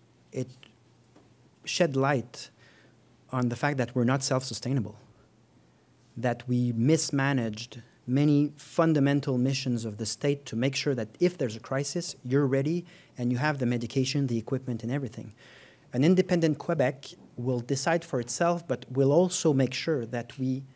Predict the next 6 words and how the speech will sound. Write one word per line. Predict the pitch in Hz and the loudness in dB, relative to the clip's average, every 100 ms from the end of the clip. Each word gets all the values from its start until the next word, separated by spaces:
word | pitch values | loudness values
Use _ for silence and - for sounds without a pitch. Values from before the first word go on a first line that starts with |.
| _ _ _ _ _ | _ _ _ _ _
foresee | - - 143 139 - 175 160 - _ _ _ _ | -8 0 2 2 0 -2 -4 -10 _ _ _ _
fundamental, | - - 156 139 135 139 139 123 120 117 - _ _ - | -6 0 4 4 4 2 -2 -4 -4 -10 -20 _ _ -12
uh, | 113 - | -12 -6
aspects | 135 131 - 113 - - - | -4 -4 -4 -6 -6 -10 -10
of, | - 120 110 - _ _ _ _ _ _ _ | -8 -8 -8 -16 _ _ _ _ _ _ _
uh, | - | -14